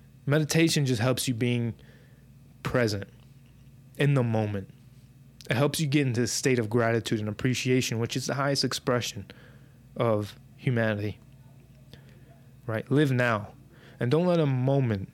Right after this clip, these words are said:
slip by unconsciously, 'cause life is just made up of our moments. And the more moments we let slip by unconsciously,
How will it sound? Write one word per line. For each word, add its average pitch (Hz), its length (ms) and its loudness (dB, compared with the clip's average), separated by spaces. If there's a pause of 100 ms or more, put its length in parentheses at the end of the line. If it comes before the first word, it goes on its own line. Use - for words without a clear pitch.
(160)
slip 123 400 0
by 110 400 2 (260)
unconsciously, 151 880 -2 (1000)
'cause 127 220 2
life 139 340 2
is 139 100 0
just 135 200 0
made 139 220 2
up 135 180 -2 (220)
of 127 380 0
our 123 520 0 (220)
moments. 120 580 -4 (1300)
And 131 120 0
the 127 40 2
more 147 160 4
moments 147 360 2
we 139 120 4
let 135 260 0
slip 131 280 0
by 131 180 2
unconsciously, 135 840 -2